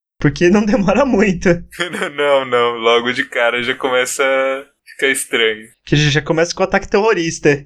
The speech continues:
Speaker 1: Com a introdução da, da deuteragonista, a Yami Kajo, que é inspirada no famoso doujinshi, ah, chamado Emergence, não é mesmo?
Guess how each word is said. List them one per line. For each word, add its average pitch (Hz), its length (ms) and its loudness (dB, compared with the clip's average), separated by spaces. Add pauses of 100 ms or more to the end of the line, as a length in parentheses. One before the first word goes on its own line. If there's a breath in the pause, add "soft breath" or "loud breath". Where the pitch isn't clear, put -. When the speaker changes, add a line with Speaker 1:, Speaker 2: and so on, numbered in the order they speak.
(240)
Speaker 1:
Com 135 120 0
a - 20 4
introdução 143 580 2
da, 156 1040 4 (340)
da 127 480 2
deuteragonista, 170 1160 2 (280)
a 127 420 6
Yami 135 300 2
Kajo, 127 560 2
que 147 360 -6
é 175 100 2
inspirada 190 760 4
no 220 280 0
famoso 226 640 2 (720)
doujinshi, 214 720 -2 (460)
ah, 208 600 4
chamado 190 520 0
Emergence, 208 800 -2
não 151 100 2
é 135 60 4
mesmo? 143 480 2